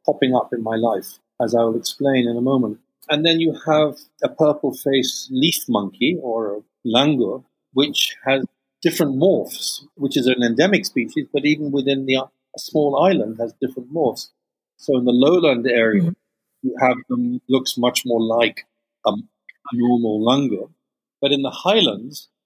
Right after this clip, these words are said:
Speaker 1: they're very furry and bushy, and they're referred locally as bear monkeys. We have the loris, we have this purple-faced leaf monkey in different morphs, and we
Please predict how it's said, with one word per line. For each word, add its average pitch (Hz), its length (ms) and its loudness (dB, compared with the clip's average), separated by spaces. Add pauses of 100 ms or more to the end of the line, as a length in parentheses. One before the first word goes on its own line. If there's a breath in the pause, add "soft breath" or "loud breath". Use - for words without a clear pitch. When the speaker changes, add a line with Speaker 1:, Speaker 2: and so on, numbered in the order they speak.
(160)
Speaker 1:
they're 143 280 0
very 165 300 0 (560)
furry 147 420 2
and 120 180 -4
bushy, 135 520 0
and 120 260 -8 (280)
they're 147 220 -2
referred 151 480 0
locally 147 440 0
as 123 100 -4
bear 190 300 2
monkeys. 98 580 -10 (300)
We 156 120 2
have 190 260 -2
the 170 60 2
loris, 151 760 0
we 131 180 -2 (100)
have 151 260 2 (100)
this 147 240 0 (120)
purple-faced 143 600 0
leaf 135 240 0
monkey 131 320 -2
in 127 120 -2
different 127 340 -4
morphs, 139 500 0 (500)
and 135 160 2
we 139 180 0